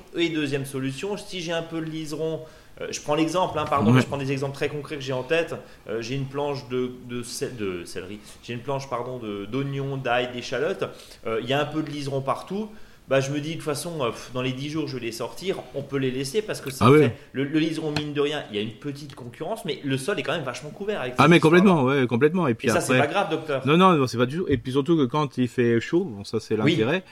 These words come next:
Speaker 2: c'est que cette plante-là, vous la laissez en surface, là, va mourir, hein, quoi. Donc, il n'y a pas de souci, euh, bah, quand vous désherbez
Speaker 1: Au lieu de
Speaker 2: sur
Speaker 1: taper sur... le sol, quoi.
Speaker 2: Voilà, c'est ça.
Speaker 1: C'est ça,
Speaker 2: C'est-à-dire
Speaker 1: ouais.
Speaker 2: que quand vous allez désherber aussi, euh, pensez tout de suite, comme ça, ça prend moins la tête,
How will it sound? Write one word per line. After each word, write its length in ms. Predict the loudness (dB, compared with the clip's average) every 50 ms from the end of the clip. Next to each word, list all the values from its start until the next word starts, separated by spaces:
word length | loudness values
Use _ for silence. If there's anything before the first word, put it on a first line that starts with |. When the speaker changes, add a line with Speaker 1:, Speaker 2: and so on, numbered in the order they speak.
| -20 -20 -20 -20 _
Speaker 2:
c'est 140 | -2 0 0 2
que 40 | 4
cette 140 | 2 2 4
plante-là, 360 | 2 0 2 4 4 4 6
vous 100 | 6 6
la 100 | 6 6 6
laissez 280 | 6 4 2 2 2
en 120 | 0 0 0
surface, 500 | 2 0 0 2 2 0 0 0 -2 -4 -4
là, 140 | -2 -2 0
va 100 | 0 2
mourir, 360 | 2 2 2 2 2 2 0 0
hein, 120 | -2 -4
quoi. 140 | -2 -2 0 0
Donc, 200 | 0 0 0 0 0
il 60 | 0
n'y 100 | 0 2
a 40 | 2
pas 140 | 2 0 0
de 60 | 0
souci, 280 | -2 -4 -2 -2 -4 -4 -6 -14 -20 -20 -20 -20 -20 -20 -14 -6 -2
euh, 380 | 2 2 4 4 4 4 4 2
bah, 260 | 2 0 0 0 0
quand 140 | 0 0 0
vous 140 | 2 2 4
désherbez 360 | 6 6 6 8 8 8 8
Speaker 1:
Au 60 | 8
lieu 120 | 10 10 8
de 60 | 8
Speaker 2:
sur 200 | 8 8 6 6
Speaker 1:
taper 200 | 6 4 2 2
sur... 180 | 2 2 0
le 80 | 0 0
sol, 320 | -2 -2 -4 -4 -4 -4 -6
quoi. 100 | -6 0 4
Speaker 2:
Voilà, 220 | 6 6 6 6
c'est 120 | 4 2 -2
ça. 160 | -2 -4 -8 -10
Speaker 1:
C'est 120 | -12 -14
ça, 120 | -8 -6 0
Speaker 2:
C'est-à-dire 260 | 4 4 6 6 6
Speaker 1:
ouais. 40 | 6
Speaker 2:
que 80 | 4 4
quand 180 | 6 6 6
vous 120 | 8 8 8
allez 140 | 8 8
désherber 440 | 8 6 4 4 4 4 4 6 6
aussi, 340 | 4 4 4 2 0 0 0 -2 _ _ _ _ _ _ _ _ -2
euh, 200 | 0 2 2 2
pensez 520 | 2 4 4 4 4 4 4 4 4 4
tout 140 | 4 2 0
de 40 | 0
suite, 480 | 0 0 2 2 2 2 0 -4 -20 _ _ _
comme 140 | -4 -2 0
ça, 140 | 0 0 0
ça 120 | 2 0 -2
prend 200 | -2 0 0 0
moins 180 | 2 2 2
la 120 | 2 2 2
tête, 320 | 2 0 -2 -2 -4 -8